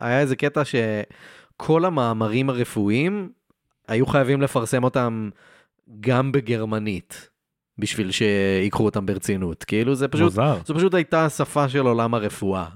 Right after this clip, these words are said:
Speaker 1: בקטע כזה, במשך עשרות שנים. אז בעצם האבא ג'ורג' רצה שמרי תלמד גרמנית, פשוט בשביל שהיא תהיה כאילו העורכת הלשונית שלו,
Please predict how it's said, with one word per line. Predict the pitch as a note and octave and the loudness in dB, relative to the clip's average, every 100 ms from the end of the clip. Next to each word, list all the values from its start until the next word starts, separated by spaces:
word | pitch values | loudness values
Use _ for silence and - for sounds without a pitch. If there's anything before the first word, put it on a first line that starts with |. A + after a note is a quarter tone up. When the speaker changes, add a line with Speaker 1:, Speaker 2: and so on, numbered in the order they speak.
| - | -10
Speaker 1:
בקטע | F#2+ F#2 F2 - F#2 F2 | -6 -4 -6 -6 -8 -8
כזה, | - E2+ E2+ E2+ | -8 -8 -8 -6
במשך | F#2+ A#2+ B2 - | -2 -2 -2 -4
עשרות | G2 - A2 A#2 - | -6 -2 0 0 0
שנים. | G#2+ F#2 D#2+ - - _ _ _ | -4 -6 -12 -20 -20 _ _ _
אז | A2+ G#2 G#2 G2+ - | -2 -2 -4 -8 -8
בעצם | G#2+ B2 B2+ E3 D#3 D3+ D3+ C#3+ - - | -2 -2 0 -2 -2 -4 -6 -8 -14 -18
האבא | - A#2 A#2+ - C#3 C#3+ B2+ | -6 -2 0 0 2 2 2
ג'ורג' | C#3+ D3+ D#3 C3+ C#3+ | 4 4 2 -2 -6
רצה | B2+ A#2 A#2 C3+ C3+ | -6 -4 -2 0 0
שמרי | - B2+ B2+ C3 B2+ B2+ A#2+ | 0 0 2 2 2 2 0
תלמד | - A#2 A#2 B2 B2 | 0 0 2 0 0
גרמנית, | B2+ A#2 A#2+ D#3+ D#3 - - - | 0 0 0 0 -2 -8 -20 -6
פשוט | C3 A#2+ F3 F3+ F3+ | -4 -2 0 0 0
בשביל | F3 D#3+ D#3 | 0 2 0
שהיא | C#3+ C3+ A#2+ | 2 0 0
תהיה | A#2+ A#2 A#2 | 0 2 2
כאילו | - C3+ B2+ A#2 G#2 | 0 0 2 4 4
העורכת | G2+ F#2+ F#2 F#2 F#2 F#2 - - - - A#2+ A2+ B2 D3 C3+ | 2 -2 -2 -4 -4 -6 -10 -18 -20 -4 0 2 2 0 -2
הלשונית | A2+ A2 A2+ G#2+ C3 C#3 | -2 0 0 0 0 2
שלו, | E3+ C#3+ E3 D#3+ | 0 2 4 2